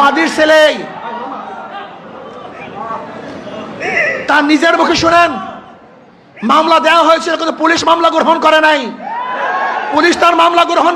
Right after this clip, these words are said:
করে নাই। আজকে পুলিশ ভিন্ন খাতে এই মামলাকে নেওয়ার জন্য ষড়যন্ত্র শুরু করছে। সব জায়গায় চাঁদাবাজি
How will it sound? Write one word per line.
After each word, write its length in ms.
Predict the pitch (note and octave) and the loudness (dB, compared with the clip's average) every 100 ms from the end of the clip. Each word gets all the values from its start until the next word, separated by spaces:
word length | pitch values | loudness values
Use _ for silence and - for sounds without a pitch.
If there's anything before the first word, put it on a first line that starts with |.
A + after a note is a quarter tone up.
| E4 | 2
করে 140 | E4+ F4 | 2 4
নাই। 160 | F4 E4 A3+ - - - - - - - - - - - - - - - - - - - | 2 0 -4 -10 -10 -10 -10 -10 -8 -8 -10 -14 -16 -14 -14 -14 -14 -14 -14 -14 -6 0
আজকে 200 | D#4 D#4 D#4+ D4 | 0 0 0 2
পুলিশ 280 | D#4+ E4 D4+ A3 | 2 2 0 0
ভিন্ন 200 | E4+ E4 D#4+ | 0 0 0
খাতে 320 | - D#4+ D#4 C4+ F#3 - - - - - - - - | 0 2 2 2 0 -12 -18 -20 -20 -20 -20 -10 -4
এই 80 | D4+ C#4 | 0 2
মামলাকে 360 | D4 D#4+ E4 D#4+ | 4 4 2 0
নেওয়ার 240 | D#4+ D#4 D#4 | 2 2 2
জন্য 200 | D#4 D4+ D4 G#3 - - | 0 2 2 2 -2 -4
ষড়যন্ত্র 520 | - D4+ D#4 D#4 D4 | 0 2 2 2 2
শুরু 140 | C#4+ D4 | 2 2
করছে। 280 | C#4+ - D4 A#3+ - - F#4 - F#4 F4 - - - - - - - - - - - G5 G5 G5 F5 - - - - - E5+ E5+ E5+ - - | 2 2 2 2 -2 -2 0 2 4 4 6 6 6 6 4 4 2 0 -2 -6 -6 -4 -4 -6 -10 -14 -16 -18 -16 -16 -14 -10 -10 -8 -4
সব 240 | - E4 E4 - | 2 2 2 2
জায়গায় 360 | D#4+ E4 E4+ E4+ | 0 4 4 4
চাঁদাবাজি 480 | D#4 E4 E4 D4+ D4+ | 2 2 2 2 0